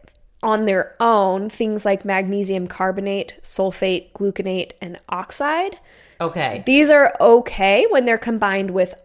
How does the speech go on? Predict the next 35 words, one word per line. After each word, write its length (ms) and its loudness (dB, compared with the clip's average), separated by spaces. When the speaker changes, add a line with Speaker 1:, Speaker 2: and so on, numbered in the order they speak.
Speaker 1:
other 440 4
forms 500 0
of 160 0
magnesium, 760 -2
which 180 -2
are 100 0
more 320 0
absorbable, 600 0
but 340 0
by 240 4
themselves, 560 -2
they're 180 -2
pretty 300 -8
poorly 480 -2
absorbed 680 -2
and 180 -2
can 180 -6
lead 260 -4
to 200 -4
some 200 -10
of 60 -8
those 220 -4
side 240 -6
effects 420 -6
like 180 -6
diarrhea, 500 -2
nausea, 480 -8
and 220 -8
stomach 440 -10
cramps. 440 -8
Speaker 2:
Okay. 380 -8
So 120 -16
don't 320 -12
do 160 -10
those. 280 -8